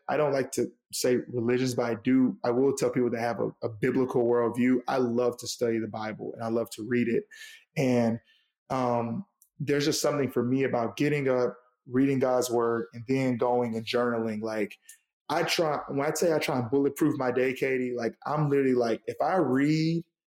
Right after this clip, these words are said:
meditate, breathe, and journal, I'm gonna be undefeated that day. Like, I tell people, problems, that's like water off a duck's back. Like, I can get through anything if I make sure I get up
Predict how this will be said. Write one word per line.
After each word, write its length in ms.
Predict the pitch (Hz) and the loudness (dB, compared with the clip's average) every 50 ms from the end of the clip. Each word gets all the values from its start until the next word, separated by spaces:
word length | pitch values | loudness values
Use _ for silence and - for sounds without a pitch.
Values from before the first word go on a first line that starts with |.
| _ _ _ _ _ _ - | _ _ _ _ _ _ -12
meditate, 800 | 123 120 120 127 139 143 156 151 156 - 147 139 139 139 135 - - _ _ _ _ - | -10 -6 -2 0 2 2 2 2 2 0 2 2 4 2 2 0 -6 _ _ _ _ -8
breathe, 580 | 117 131 131 139 139 143 147 147 143 147 147 - _ - | -2 0 2 4 4 4 2 2 0 -2 -4 -6 _ -6
and 140 | 131 123 113 | -6 -4 -2
journal, 560 | 120 123 127 139 143 147 151 151 151 151 - - _ _ _ _ | 0 0 0 2 2 2 2 2 0 -2 -6 -14 _ _ _ _
I'm 120 | 135 127 | -4 -2
gonna 180 | 123 139 135 123 | 0 0 2 2
be 140 | 127 123 - | 2 2 0
undefeated 520 | 127 120 117 117 - - 117 110 110 104 - | 0 -2 -2 -4 -2 -2 -2 0 -2 -2 -2
that 180 | 110 110 - - | -2 -4 -2 -2
day. 260 | 101 92 - - - _ _ _ _ - | -2 -2 -2 -4 -8 _ _ _ _ -2
Like, 360 | 123 120 117 113 107 - - - _ _ _ _ _ _ _ _ | -2 0 0 0 -2 -4 -6 -14 _ _ _ _ _ _ _ _
I 80 | 120 147 | -6 -2
tell 140 | - 170 143 | 0 0 0
people, 440 | 147 151 131 127 131 127 127 127 - _ _ _ _ - | 2 2 2 2 2 2 2 0 -4 _ _ _ _ -4
problems, 480 | - 139 156 156 165 165 170 165 147 | -2 0 0 0 0 0 -2 -4 -4
that's 160 | - 143 127 147 | -2 -2 0 2
like 160 | 139 127 120 120 120 - _ _ _ | 2 2 2 0 -4 -8 _ _ _
water 400 | 127 120 131 131 139 135 135 131 | -6 -2 0 0 0 0 0 0
off 120 | 123 120 - | 0 -2 -4
a 40 | |
duck's 300 | 120 123 127 120 - - | -2 -2 -2 -2 -2 -4
back. 300 | 117 120 117 107 - - - - _ - | -4 -4 -4 -4 -6 -8 -16 -16 _ -2
Like, 260 | 123 117 110 - - _ - | -2 -2 -2 -4 -8 _ -6
I 180 | 123 139 160 | -2 -2 -2
can 340 | 160 - 170 156 139 123 123 - | 0 0 -2 -2 -2 -4 -4 -2
get 200 | - 135 131 - | -2 -2 -2 -2
through 260 | 120 127 123 - - - | -2 -2 -2 -2 -4 -4
anything 720 | 135 135 135 131 127 127 - 120 113 107 107 107 101 98 - - - - _ _ | -4 -2 0 0 -2 -2 0 -2 -2 0 0 -2 -2 -4 -6 -12 -20 -20 _ _
if 160 | - 135 131 131 | -4 -2 0 0
I 100 | 123 120 | 0 0
make 260 | 120 123 123 127 120 | 0 0 -2 -2 -2
sure 240 | - - 135 120 120 | 0 0 0 0 0
I 100 | 117 110 | 0 0
get 200 | 123 123 120 120 | 0 2 2 2
up 240 | 117 117 120 - | 0 0 -4 -6